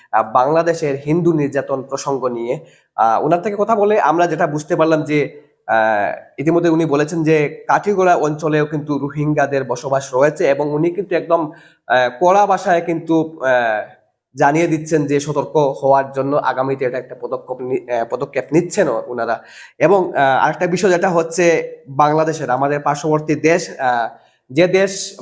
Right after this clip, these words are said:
ভারতবর্ষের দ্বারাই স্বাধীনতা লাভ করেছিল, আজকের দিনে সেই দেশ কিন্তু, আহ, অকৃতজ্ঞতা স্বীকার করছে। এবং এই, আহ, দেশের সকল ছাত্রনেতা, আহ,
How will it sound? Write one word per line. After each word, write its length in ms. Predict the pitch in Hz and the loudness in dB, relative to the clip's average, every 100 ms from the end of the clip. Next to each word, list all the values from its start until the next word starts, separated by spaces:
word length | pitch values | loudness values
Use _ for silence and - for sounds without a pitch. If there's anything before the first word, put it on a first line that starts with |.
| 139 | 0
ভারতবর্ষের 460 | 160 165 170 170 | 2 2 -2 0
দ্বারাই 520 | 151 151 151 143 - - _ | 2 2 2 0 -4 -10 _
স্বাধীনতা 440 | - 147 147 143 143 | -4 -2 0 0 2
লাভ 220 | 131 139 - - _ - | 2 0 -4 -20 _ -2
করেছিল, 420 | 156 202 - 110 90 - _ - | 2 2 0 -6 -8 -14 _ 0
আজকের 420 | 156 156 214 196 | 0 0 0 2
দিনে 220 | 185 180 | 2 0
সেই 200 | 175 151 | 2 0
দেশ 240 | 151 147 - | 2 0 -2
কিন্তু, 500 | 151 143 147 131 - | -4 0 0 0 0
আহ, 380 | 127 120 - 143 | 0 0 0 2
অকৃতজ্ঞতা 640 | 185 - 185 175 147 151 | 0 0 -2 -2 -4 -6
স্বীকার 320 | - 143 131 | -6 -2 -2
করছে। 360 | - 156 - 165 | 0 -2 2 0
এবং 220 | 165 180 | 0 -2
এই, 340 | 160 202 240 247 - - - | 2 2 2 -8 -16 -10 0
আহ, 380 | 123 117 113 | 2 2 0
দেশের 400 | 120 185 185 147 | 0 0 2 0
সকল 720 | - - - 185 190 214 214 | 0 -6 0 0 4 2 2
ছাত্রনেতা, 600 | - 135 - 156 156 156 147 | -4 -6 -2 0 0 2 0
আহ, 800 | 131 - 120 117 107 104 107 | 0 -4 -2 0 -2 -4 -10